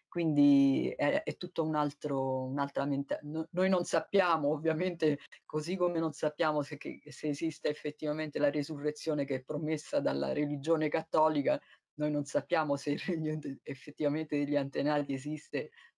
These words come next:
e funzionava in questo modo. Però, ehm, entrambi rispecchiano appunto due mentalità che sono diverse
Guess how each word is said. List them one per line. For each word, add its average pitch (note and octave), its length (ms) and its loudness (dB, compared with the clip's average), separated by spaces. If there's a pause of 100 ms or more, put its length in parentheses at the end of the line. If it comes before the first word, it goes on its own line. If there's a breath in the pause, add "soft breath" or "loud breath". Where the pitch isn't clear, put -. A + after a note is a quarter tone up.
e C3+ 80 -8
funzionava D3 600 -2
in C#3 100 -2
questo D3 320 -6
modo. B2+ 380 -2 (340 loud breath)
Però, F#3+ 400 2
ehm, D#3 180 -2
entrambi E3+ 440 -2
rispecchiano D#3 600 -2
appunto D3 380 -6
due C#3 160 -2
mentalità C#3 600 0
che B2 100 -6
sono C3 280 -8
diverse C3+ 720 -4